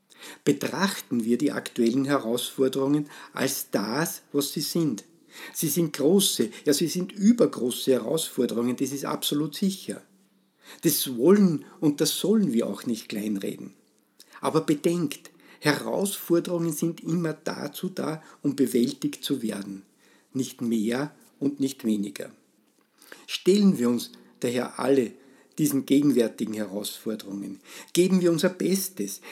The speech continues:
geben wir alle das Beste, was jedem Einzelnen von uns möglich ist. Ihr seid die Leader eures Teams. Wie verhaltet ihr euch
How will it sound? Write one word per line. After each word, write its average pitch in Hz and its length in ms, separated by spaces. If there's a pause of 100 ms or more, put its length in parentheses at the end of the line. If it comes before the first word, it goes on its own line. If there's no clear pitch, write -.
(160)
geben 165 280
wir 180 200 (240)
alle 160 460
das 143 260
Beste, 165 680 (320)
was 160 180
jedem 185 240
Einzelnen 170 600
von - 220
uns 151 340 (160)
möglich 120 440
ist. - 320 (2000)
Ihr 160 160
seid 156 300
die 160 60
Leader 156 560
eures 127 340
Teams. 107 460 (640)
Wie 175 100
verhaltet 156 760
ihr 226 300
euch 110 340